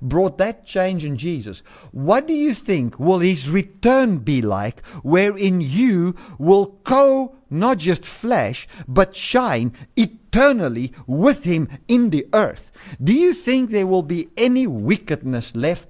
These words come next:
on this earth? Nothing, man. Absolutely nothing. We are part of an ever-increasing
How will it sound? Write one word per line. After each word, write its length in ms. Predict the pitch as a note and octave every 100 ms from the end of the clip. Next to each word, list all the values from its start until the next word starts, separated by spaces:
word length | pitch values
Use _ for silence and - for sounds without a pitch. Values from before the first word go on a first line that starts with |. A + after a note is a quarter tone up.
| -
on 240 | C3+ B2+
this 220 | A2+ C3 -
earth? 240 | G#2 - - _ _ _ _ _ _ _ _
Nothing, 800 | D#3 F#3 A#3 C#4 - D4+ F2 D#2+
man. 180 | D2+ G#1 _ _ _ _ _ _ _ _ - - - _
Absolutely 1120 | G#3+ B3 - - F3 D#3 F3+ B3 - - C#3+
nothing. 560 | C#3 D3 A#3 - A#2 F2 - - - -
We 240 | D3 B3 D4
are 80 | B3+
part 340 | - A#3 A#3
of 160 | F3+ D#3
an 140 | C#3+ _ -
ever-increasing 1500 | B3 B3 A3+ D#3 - F#3+ A#3+ B3+ - G#3+ D#3+ - C3 A#2